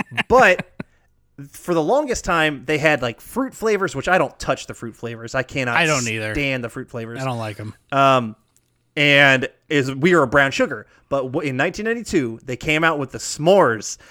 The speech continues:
Speaker 2: and it's got, like, the stripe of white and then the two chocolate
Speaker 1: Yep.
Speaker 2: stripes.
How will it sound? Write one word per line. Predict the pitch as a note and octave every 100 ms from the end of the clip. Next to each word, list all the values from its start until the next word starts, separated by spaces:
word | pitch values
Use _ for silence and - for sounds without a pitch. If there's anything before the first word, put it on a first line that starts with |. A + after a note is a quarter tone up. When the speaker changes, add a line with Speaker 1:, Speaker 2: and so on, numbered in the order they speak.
| _
Speaker 2:
and | C3 B2+ C3+ C3+
it's | C#3 C3 -
got, | F3
like, | D3+ -
the | A#2+
stripe | - - F3 A#3
of | E3+
white | D3 F#3 A#3 - D#3
and | D#3+
then | E3
the | C#3
two | C3 A3+
chocolate | A3 A#3 A3 G#3+
Speaker 1:
Yep. | C3
Speaker 2:
stripes. | C3 G#3+ -